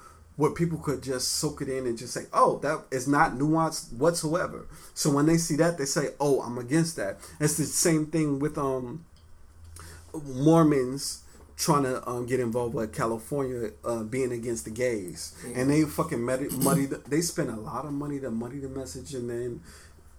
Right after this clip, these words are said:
Speaker 1: people don't understand what they voting for, what they not voting for. Sometimes they'll vote for something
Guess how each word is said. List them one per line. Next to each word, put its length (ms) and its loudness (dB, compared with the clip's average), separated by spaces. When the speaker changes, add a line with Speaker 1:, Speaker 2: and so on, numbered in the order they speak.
Speaker 1:
people 260 4
don't 140 2
understand 560 -2
what 180 2
they 80 0
voting 280 -2
for, 180 -2
what 160 -4
they 100 -2
not 320 0
voting 240 -2
for. 380 -6
Sometimes 440 0
they'll 220 2
vote 260 0
for 220 -2
something 480 -4